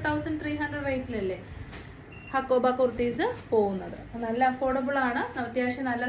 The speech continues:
സ്റ്റോക്ക് ഉണ്ട്, വേഗം തന്നെ പർച്ചേസ് ചെയ്യുക കേട്ടോ. കളർ ഓപ്ഷൻ, അടിപൊളി കളർ ഓപ്ഷൻ ആണ്, ന്യൂഡ് പിങ്ക് ഷെയ്ഡ് ആണ്. ബ്യൂട്ടിഫുൾ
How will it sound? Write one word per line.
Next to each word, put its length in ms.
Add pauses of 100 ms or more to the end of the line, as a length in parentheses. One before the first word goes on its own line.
സ്റ്റോക്ക് 460
ഉണ്ട്, 200 (540)
വേഗം 380
തന്നെ 240
പർച്ചേസ് 440
ചെയ്യുക 220
കേട്ടോ. 180 (1300)
കളർ 200 (100)
ഓപ്ഷൻ, 260 (220)
അടിപൊളി 440
കളർ 180 (100)
ഓപ്ഷൻ 240 (120)
ആണ്, 140 (380)
ന്യൂഡ് 380
പിങ്ക് 300
ഷെയ്ഡ് 400
ആണ്. 140 (560)
ബ്യൂട്ടിഫുൾ 640